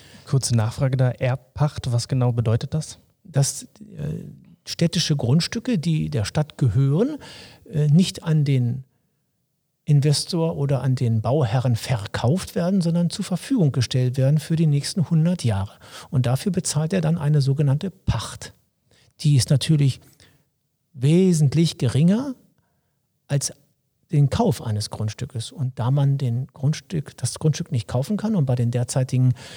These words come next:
Speaker 2: Quadratmeterpreisen ist das ein, ein erheblicher Faktor, äh, senkt man natürlich damit schon die Baukosten, wenn wir die Grundstückskosten in die Baukosten mit einrechnen.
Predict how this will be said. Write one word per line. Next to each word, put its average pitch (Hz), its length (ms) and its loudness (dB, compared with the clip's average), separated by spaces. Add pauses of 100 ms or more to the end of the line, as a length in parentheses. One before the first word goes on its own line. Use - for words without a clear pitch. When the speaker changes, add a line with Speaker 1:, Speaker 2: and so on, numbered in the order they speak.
(140)
Speaker 2:
Quadratmeterpreisen 147 1000 0
ist 135 140 2
das 131 120 0
ein, 135 60 2
ein 127 160 -4 (140)
erheblicher 123 500 2
Faktor, - 420 -8 (760)
äh, 127 240 2 (280)
senkt 147 360 2
man 165 160 4
natürlich 160 420 0
damit 135 300 0
schon 156 260 0
die 165 220 0
Baukosten, 131 840 -4
wenn 113 180 2
wir 120 100 0
die 123 240 -4
Grundstückskosten 147 800 -2
in 135 60 2
die 135 100 2
Baukosten 123 480 -2
mit 139 120 0
einrechnen. 110 600 -4